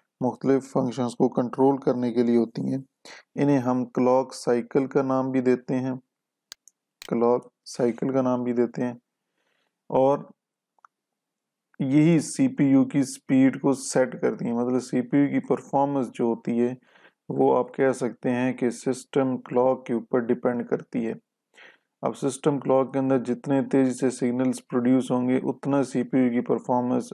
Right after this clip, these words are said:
बेहतर रहेगी। जितनी क्लॉक टिक्स बेहतर परफॉर्म करेगी, उतना सीपीयू का परफॉर्मेंस बेहतर होगा।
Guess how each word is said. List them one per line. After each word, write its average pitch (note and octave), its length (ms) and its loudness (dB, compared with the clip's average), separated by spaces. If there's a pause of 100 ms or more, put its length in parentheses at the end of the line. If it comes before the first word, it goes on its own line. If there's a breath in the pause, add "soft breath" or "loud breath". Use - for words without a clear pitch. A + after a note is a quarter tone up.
बेहतर B2+ 420 -2
रहेगी। A#2+ 260 0
जितनी C3 400 -4
क्लॉक B2 460 0
टिक्स - 360 -10 (540)
बेहतर D3 260 2
परफॉर्म B2 460 -2
करेगी, B2+ 400 2
उतना C3+ 300 -2
सीपीयू B2 460 -4
का A#2+ 80 2
परफॉर्मेंस B2 640 -4
बेहतर C#3 380 -2
होगा। B2+ 260 -8